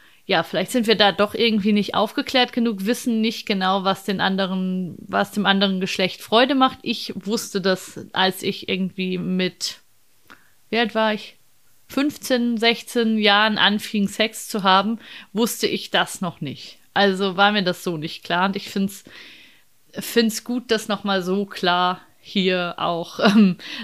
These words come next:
sozusagen von dir postuliert zu haben und zu sagen, was ist eigentlich gut und was nicht. Und ich glaube, es gibt schon so ein paar Sachen, die sind relativ universell. Und ja, das Frenulum scheint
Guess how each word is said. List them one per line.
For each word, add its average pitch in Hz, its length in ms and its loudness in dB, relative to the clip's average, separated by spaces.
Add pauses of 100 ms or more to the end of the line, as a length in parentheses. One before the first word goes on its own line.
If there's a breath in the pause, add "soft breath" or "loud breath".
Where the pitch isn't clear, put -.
sozusagen 196 400 0
von 185 240 -2
dir 196 220 4
postuliert 196 680 2
zu 214 140 2
haben 196 260 6
und 190 140 0
zu 190 100 -4
sagen, 175 260 2
was 180 220 4
ist 190 140 -8
eigentlich 175 340 -2
gut 190 260 -6
und 165 140 -6
was 175 220 0
nicht. 226 340 2
Und 190 220 0
ich - 160 -6
glaube, 190 260 -2
es - 180 -10
gibt - 280 -10 (380 loud breath)
schon 269 240 2
so 254 60 4
ein 226 100 2
paar 220 160 4
Sachen, 202 280 2
die 196 120 -2
sind 185 240 -2
relativ 196 480 2
universell. 190 840 2
Und 208 480 0 (400 soft breath)
ja, - 240 -4 (220)
das 202 240 0
Frenulum 220 560 2
scheint 185 640 -4